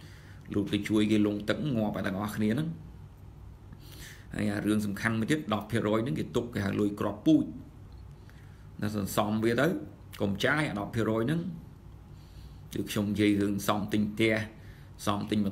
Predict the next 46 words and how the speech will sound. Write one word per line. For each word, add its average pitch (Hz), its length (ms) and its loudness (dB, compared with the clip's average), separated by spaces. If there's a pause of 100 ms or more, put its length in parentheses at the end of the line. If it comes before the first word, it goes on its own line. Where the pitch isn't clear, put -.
tô 110 360 6
mà, 101 220 2
mà 92 260 -2
tô 101 200 4
muối 135 200 0
pram 113 280 6
rồi. 107 460 4 (600)
Dương 110 220 2
xong 107 280 4
mà 98 80 0
khai 107 240 0
hai 104 260 0
sập - 260 -2
tử. - 180 -4 (920)
Nè, 98 180 0
đọc 107 260 4
khai 151 240 4
ba 127 300 0
nè, 117 120 -2
mà 107 100 -6
tô 104 260 4
muối 107 200 4
nè. 101 100 -2 (260)
À, 98 80 -2
nó 98 140 0
cái 101 60 0
hàng 104 160 2
lùi 107 120 4
crop 98 220 -2 (100)
pui. 165 200 4 (340)
Nè. 101 180 -2 (640)
Vô 98 220 2
sầm 95 160 -2
ép. 95 200 2 (1200)
Thua 107 200 2
cái 92 180 -2
ca 104 180 4
sầm 98 120 -2
khăn, 101 260 -2
sầm 92 120 -4
khăn 98 300 -2
không 104 180 2
chỉ 92 80 0
vật 98 240 -2
dương 110 200 2
đó. 170 180 0